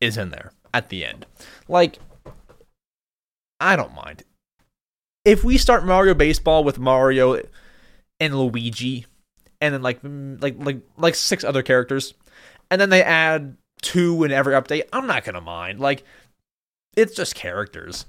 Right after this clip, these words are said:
I don't know. Put the important stuff in first, and then add tiny things in a timely manner. Bam. That's how you do it. Uh, T Lusta or Tlusta Ziddle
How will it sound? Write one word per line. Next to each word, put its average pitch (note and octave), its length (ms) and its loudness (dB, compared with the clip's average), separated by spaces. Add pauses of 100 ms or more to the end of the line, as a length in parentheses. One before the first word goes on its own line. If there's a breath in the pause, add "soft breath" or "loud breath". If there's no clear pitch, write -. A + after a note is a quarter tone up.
(140)
I F#4 160 6
don't F#3+ 140 2
know. G2 200 -10 (1300 soft breath)
Put E4 260 -2 (140)
the C#4+ 180 4
important G#3 560 0
stuff E3+ 300 4
in C#3+ 160 2
first, A2 440 -2 (540 soft breath)
and E3 100 -4
then E3 160 0
add F#3+ 440 0
tiny F3 480 -4
things G2+ 540 -10 (420)
in D#3+ 100 -4
a C#3+ 60 0
timely D3+ 640 -6
manner. G2+ 400 -10 (880)
Bam. F#2 320 -8 (560 soft breath)
That's C3 200 -8
how B2+ 60 -6
you F#2+ 120 -6
do F#2+ 140 -8
it. - 140 -12 (960 soft breath)
Uh, F3+ 360 6
T E4+ 360 2
Lusta C4+ 560 4
or E3+ 140 4
Tlusta B3 800 4
Ziddle C3+ 540 4